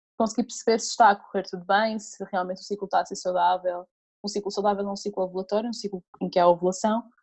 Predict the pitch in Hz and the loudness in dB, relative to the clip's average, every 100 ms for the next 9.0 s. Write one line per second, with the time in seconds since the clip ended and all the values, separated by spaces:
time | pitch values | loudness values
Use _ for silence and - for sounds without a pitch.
0 | _ _ 208 202 220 208 214 226 208 208 | _ _ -10 -6 -6 -8 -10 -8 -6 -6
1 | 214 208 226 208 - _ _ _ 208 208 | -8 -6 -6 -6 -8 _ _ _ -8 -4
2 | 214 208 208 214 214 - - 208 202 214 | -2 -2 -2 -2 -4 -4 0 0 0 0
3 | 220 240 269 311 _ _ _ _ _ _ | 0 2 0 -2 _ _ _ _ _ _
4 | _ _ _ - 208 - 202 - - 208 | _ _ _ -10 -10 -8 -10 -4 0 0
5 | - 208 202 208 202 208 202 202 208 - | 2 2 4 4 4 4 2 0 -4 -2
6 | 214 208 202 202 - - 202 196 196 - | 0 2 0 -2 -6 -6 -4 -2 -4 -2
7 | 208 202 196 202 202 - 214 208 254 277 | -2 0 -2 -2 -4 -4 -4 0 0 0
8 | - _ _ _ _ - 190 196 202 196 | -6 _ _ _ _ -6 -4 -2 -2 -2